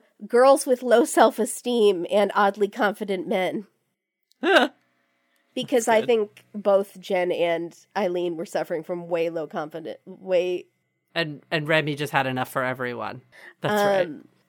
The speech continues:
Speaker 1: and then my final one, I'm so proud. I'm just so proud.
Speaker 2: What you
Speaker 1: It's,
Speaker 2: got?
Speaker 1: I'm, it's, I'm really proud. Kingdoms of Camelize-a-Lot.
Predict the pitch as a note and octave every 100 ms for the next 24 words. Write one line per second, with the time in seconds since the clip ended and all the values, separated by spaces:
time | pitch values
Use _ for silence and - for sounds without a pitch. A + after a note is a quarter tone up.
0 | - A#3+ A3 A3 G#3+ G#3 A3+ G#3+ A3 G3
1 | F3+ F3 F3 F3+ - F#3+ F3+ - F3+ D#3+
2 | D3+ - - G3+ F#3+ - G3 G3 F3+ F#3
3 | F3 E3+ E3 D#3+ F#3 G3 F#3+ F#3+ G3 F#3+
4 | F#3+ G3 - _ _ _ G3+ F#3+ G3 G3
5 | F3+ E3+ F3+ D#3+ F3 _ _ _ _ _
6 | _ - - B3+ B3+ C4 C#4 C#4 C#4 -
7 | G#3+ G#3 G3+ G#3 - - - A3 G#3 G3+
8 | F#3+ F#3 F#3 F#3+ G3+ G#3 F#3 F3 D#3+ E2+
9 | - -